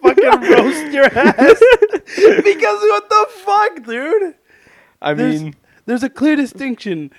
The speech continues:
Speaker 1: between a fucking pig.
Speaker 2: it looked like a cow. Wait, yeah, it looked like a cow.
Speaker 1: Oh, man. You were
Speaker 2: I'm something else. Like,
Speaker 1: You
Speaker 2: I
Speaker 1: are,
Speaker 2: swear I'm from a
Speaker 1: yeah.
Speaker 2: different planet or some
Speaker 1: <laughs>
Speaker 2: shit, bro.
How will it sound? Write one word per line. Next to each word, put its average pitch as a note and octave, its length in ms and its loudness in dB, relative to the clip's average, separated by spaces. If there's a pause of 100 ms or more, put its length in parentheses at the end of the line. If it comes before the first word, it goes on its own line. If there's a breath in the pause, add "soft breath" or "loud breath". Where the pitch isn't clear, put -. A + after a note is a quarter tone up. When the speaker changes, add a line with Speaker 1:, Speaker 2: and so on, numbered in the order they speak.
(220 soft breath)
Speaker 1:
between A#3 300 -6
a A3 80 -10
fucking D4 600 -8 (200)
pig. G#3 140 0
Speaker 2:
it F3+ 120 2
looked F3 220 2
like D3 140 -2
a B2+ 80 -4
cow. - 280 -12 (220)
Wait, C#3+ 200 -10 (240)
yeah, C3+ 180 -4
it B2 60 -8
looked E3+ 120 -2
like F#3 120 -2
a C#3 80 -4
cow. A2+ 500 -10
Speaker 1:
Oh, D#3 400 -16
man. A2 540 -16 (160)
You E3 180 -12
were A#2 400 -10 (300)
Speaker 2:
I'm B2+ 160 -12
something A#2+ 320 -6
else. G#2 500 -12
Like, B2 140 -10
Speaker 1:
You A#2+ 80 -6
Speaker 2:
I C3+ 60 -2
Speaker 1:
are, C3 40 -2
Speaker 2:
swear B2 400 -4
I'm A#2 80 -6
from A#2 140 -10
a A#2+ 40 -8
Speaker 1:
yeah. - 60 -12
Speaker 2:
different A#2 280 -12
planet G#2 360 -8 (100)
or A3+ 40 -2
some G#2+ 180 -12
Speaker 1:
<laughs> - 0 -
Speaker 2:
shit, G3+ 340 -10
bro. A2 220 -20